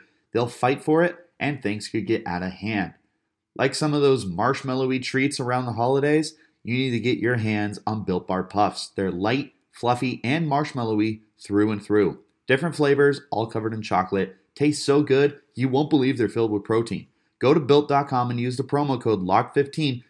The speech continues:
for fifteen percent off your order. Fifteen percent off using the promo code locked fifteen at built dot com. We are back for the third and final segment of a Wednesday edition of the Locked On Sun Devils podcast.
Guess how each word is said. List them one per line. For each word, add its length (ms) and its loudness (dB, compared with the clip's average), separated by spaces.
for 100 -2
fifteen 360 -4
percent 300 -4
off 180 0
your 120 -2
order. 420 -4
Fifteen 300 0
percent 320 0
off 360 0
using 380 -2
the 80 -2
promo 400 -2
code 340 0
locked 320 0
fifteen 720 -2
at 280 0
built 320 0
dot 300 -8
com. 400 -10
We 140 8
are 120 6
back 340 4
for 100 -2
the 120 0
third 300 0
and 220 -6
final 320 0
segment 420 0
of 140 2
a 100 8
Wednesday 460 2
edition 400 2
of 180 -2
the 100 2
Locked 300 -4
On 120 -4
Sun 180 -6
Devils 220 -10
podcast. 720 2